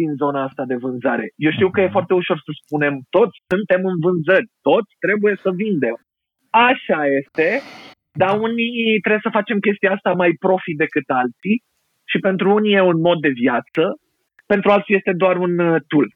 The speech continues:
Speaker 1: Și atunci e ok din punctul ăsta de
Speaker 2: Da,
Speaker 1: vedere.
Speaker 2: da, da, da, da. Adrian, uite, primul lucru pe care aș vrea să-l povestim este despre începutul de an și cum ne pregătim la început de, de an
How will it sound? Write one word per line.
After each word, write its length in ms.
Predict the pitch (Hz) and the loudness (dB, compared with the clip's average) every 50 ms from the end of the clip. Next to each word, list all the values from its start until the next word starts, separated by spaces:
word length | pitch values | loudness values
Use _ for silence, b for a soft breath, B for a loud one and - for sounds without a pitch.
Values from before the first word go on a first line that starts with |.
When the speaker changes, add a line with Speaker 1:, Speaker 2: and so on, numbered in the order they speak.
| _ _ _ _ _ _ _ _ - 160 165 - | _ _ _ _ _ _ _ _ -4 -2 0 2
Speaker 1:
Și 60 | 185 | 0
atunci 460 | 170 170 - 196 196 196 190 - - | 0 2 2 2 4 4 2 2 4
e 60 | 196 | 4
ok 220 | 175 175 165 - - | 4 4 4 4 2
din 300 | 175 151 131 120 131 120 | 2 2 4 2 -2 -2
punctul 280 | 113 127 123 110 117 117 | -2 -4 -4 -2 0 -2
ăsta 220 | 123 - - 117 110 | -2 0 -2 -2 -2
de 100 | 104 117 | 0 0
Speaker 2:
Da, 300 | 120 117 113 110 107 107 | 0 0 0 0 0 -2
Speaker 1:
vedere. 320 | 107 92 95 101 101 101 98 | -2 -2 -2 -2 -2 -4 -4
Speaker 2:
da, 60 | 95 | -6
da, 100 | 90 98 95 95 | -8 -10 -12 -12
da, 60 | 92 90 92 | -12 -12 -14
da. 20 | 92 B B B B B B B | -14 B B B B B B B
Adrian, 320 | 143 143 143 180 202 196 | -4 0 2 2 2 2
uite, 320 | 196 202 196 196 175 143 - _ _ - | 2 0 2 0 0 0 -2 _ _ -8
primul 340 | 143 147 185 190 196 185 | -4 0 2 4 4 4
lucru 200 | 175 175 175 160 | 2 0 0 0
pe 100 | 151 135 | -2 -2
care 180 | 123 127 117 104 | -2 -2 -2 -2
aș 280 | 104 104 104 104 104 104 | -2 -2 0 0 -2 0
vrea 140 | 110 117 | 0 -2
să-l 140 | 120 131 139 | -2 -2 -4
povestim 420 | 139 113 101 101 - - 123 131 131 | -4 -2 -4 -4 -2 0 2 2 2
este 180 | 127 127 131 | 2 0 -2
despre 560 | 120 117 123 120 - - - - 113 113 113 110 107 104 101 101 98 98 - | -2 0 -2 -2 -4 -8 -6 -4 -2 0 0 0 0 0 -2 -2 -4 -4 0
începutul 540 | 120 131 123 139 147 156 165 160 165 156 151 | 0 0 0 0 -2 -4 -2 0 2 2 2
de 120 | 147 147 | 4 4
an 160 | 143 131 113 | 2 2 0
și 160 | 110 - - 127 | -2 -2 -4 -6
cum 240 | - - 165 175 | -2 0 2 4
ne 120 | 170 160 151 143 143 - - - _ _ | 4 4 2 0 -2 -4 -14 -20 _ _
pregătim 560 | - 143 147 143 139 139 143 143 175 170 160 | -4 -2 -2 0 0 -2 -2 0 2 2 4
la 80 | 135 110 | 4 2
început 380 | 107 117 - - - - 113 | 0 -2 -4 -6 -4 -4 -4
de, 280 | 110 101 90 92 90 95 | -2 -2 -2 -4 -4 -4
de 140 | - 101 95 | -4 -2 -2
an 180 | 95 95 107 | 0 0 0